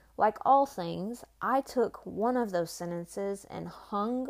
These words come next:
on it like monkey bars. "You don't work, period." Those words to a former workaholic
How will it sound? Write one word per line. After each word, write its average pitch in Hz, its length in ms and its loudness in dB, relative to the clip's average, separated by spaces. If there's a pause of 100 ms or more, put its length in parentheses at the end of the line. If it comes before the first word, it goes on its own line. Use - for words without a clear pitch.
(100)
on 196 200 -2
it 208 180 -6
like 190 360 -2
monkey 170 440 -4
bars. - 580 -4 (800)
"You 247 560 -4 (360)
don't 190 440 -4 (280)
work, 160 500 -4 (680)
period." - 720 -12 (2250)
Those 233 300 2
words 190 480 0
to 196 180 -4
a 180 60 -2
former 180 480 -4
workaholic 180 880 0